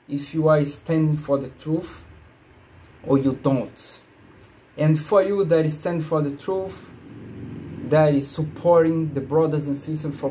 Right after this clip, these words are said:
Palestine, I'm pretty sure that Allah has something special for you after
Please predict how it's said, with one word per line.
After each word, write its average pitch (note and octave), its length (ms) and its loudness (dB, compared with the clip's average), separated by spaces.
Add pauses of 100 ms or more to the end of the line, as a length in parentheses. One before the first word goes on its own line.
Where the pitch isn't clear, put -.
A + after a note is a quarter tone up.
(140)
Palestine, D3+ 1400 -2
I'm D#3+ 300 -2
pretty F#3 240 -6
sure E3+ 280 4
that D#3 160 2
Allah D3 360 4
has C#3+ 280 -2
something E3 380 -4
special F#3+ 560 -2
for D#3 220 0
you D3 280 2 (400)
after C#3 560 0